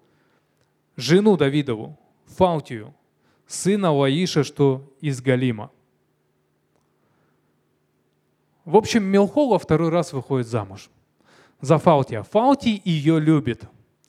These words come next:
И это важно, мы увидим это дальше в тексте. Фалтия относится к Милхоле не так, как Давид. Фалтию она нужна как человек.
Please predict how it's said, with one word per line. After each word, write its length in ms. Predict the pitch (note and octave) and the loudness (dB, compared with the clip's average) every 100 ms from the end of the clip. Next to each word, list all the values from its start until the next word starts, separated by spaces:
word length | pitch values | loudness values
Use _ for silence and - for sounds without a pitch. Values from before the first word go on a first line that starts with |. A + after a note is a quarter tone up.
| _ _ _ _ | _ _ _ _
И 100 | E3 | 2
это 200 | F#3 F3+ | 4 4
важно, 400 | D#3+ G#3 A3 F3 | 4 2 2 0
мы 160 | D3 D3 | 0 2
увидим 340 | D3 F#3+ E3+ | 2 0 0
это 160 | D3+ D3 | 0 0
дальше 340 | E3+ D#3+ - | 0 -2 -4
в 80 | C3+ | -6
тексте. 460 | - G#3 - - F#3+ | 0 0 0 -4 -4
Фалтия 480 | - F#3 F3+ F3+ | 0 0 0 0
относится 540 | E3+ - F#3 E3+ - D3+ | -2 0 -4 -4 -4 -4
к 60 | |
Милхоле 600 | D#3 D#3+ D#3 D#3+ F#3 E3+ | -2 0 0 0 0 2
не 140 | C#3+ D3 | -2 -4
так, 320 | - D3+ C#3 | -4 -6 -6
как 200 | B2+ A#2 | -10 -8
Давид. 340 | A2 G2+ G2+ - _ _ _ _ _ _ _ _ | -8 -8 -14 -20 _ _ _ _ _ _ _ _
Фалтию 480 | - F3 E3+ E3+ D#3 | 0 2 2 2 2
она 220 | D3+ D#3 | 2 -2
нужна 480 | D3 C#3+ C#3+ C#3+ A#2+ | -4 -6 -2 -2 -2
как 220 | - A2+ | -8 -16
человек. 540 | - - A#2+ A#2+ G#2+ | -8 -4 -2 -2 -4